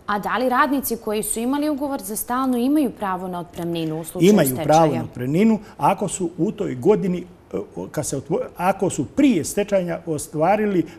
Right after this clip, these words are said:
Speaker 2: pravo na penziju, na mirovinu. Znači, ove godine otvoren je stečajni postupak, ako su prije dana otvaranja stečajnog postupka ostvarili pravo, to piše, tačno, po-, ima član, mislim, devedeset osam Zakona o radu,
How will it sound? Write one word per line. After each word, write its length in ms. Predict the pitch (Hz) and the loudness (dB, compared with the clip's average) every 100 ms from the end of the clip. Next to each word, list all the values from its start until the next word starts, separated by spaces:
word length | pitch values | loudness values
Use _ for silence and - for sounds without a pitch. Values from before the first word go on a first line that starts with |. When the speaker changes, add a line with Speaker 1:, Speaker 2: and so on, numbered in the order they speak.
| - | -2
Speaker 2:
pravo 460 | 151 180 185 165 - | 2 4 4 0 -4
na 220 | 156 156 - - | -6 -6 -8 -4
penziju, 380 | 123 117 107 101 - | -4 -4 -8 -14 -12
na 60 | 120 | -10
mirovinu. 320 | 101 - - - _ - - - - - - - - _ - - | -10 -14 -20 -20 _ -20 -20 -20 -20 -20 -20 -20 -20 _ -20 -4
Znači, 320 | 139 147 127 - - - - | -4 -2 -6 -8 -18 -20 2
ove 220 | - 175 135 | 4 6 6
godine 360 | 160 127 117 | 2 0 -4
otvoren 320 | 131 135 117 | -8 -10 -10
je 60 | 110 | -10
stečajni 400 | - 127 110 98 - | -10 -10 -12 -12 -2
postupak, 400 | 180 - 202 214 - - | -2 -2 -6 -6 -10 -4
ako 280 | 139 190 - | 2 2 2
su 140 | - 135 | -6 0
prije 320 | 269 285 127 - | 6 6 6 0
dana 340 | 156 156 131 120 | 2 2 2 -4
otvaranja 440 | - 127 131 120 | -8 -6 -6 -6
stečajnog 400 | - 135 120 107 | -4 -6 -6 -10
postupka 480 | - 175 - - 170 - | -2 -2 -4 -14 -10 -2
ostvarili 600 | 160 - 160 170 160 120 | -2 0 0 2 0 0
pravo, 380 | - 135 139 104 | -4 -2 -2 -4
to 160 | 110 101 | -10 -4
piše, 220 | 156 - - | -4 -4 -12
tačno, 320 | 120 - 139 - | -14 -14 -20 -20
po-, 180 | 113 127 - - - | -18 -18 -20 -20 -8
ima 220 | 147 165 131 | -2 0 0
član, 320 | - 147 131 | -2 0 0
mislim, 280 | 147 143 120 | -4 -4 -6
devedeset 560 | 123 123 139 139 - | -6 -6 -6 -6 -4
osam 280 | 185 - 101 | -6 -6 -10
Zakona 440 | 104 131 - 110 | -10 -10 -10 -14
o 60 | 113 | -10
radu, 360 | 139 208 220 | -6 -4 -2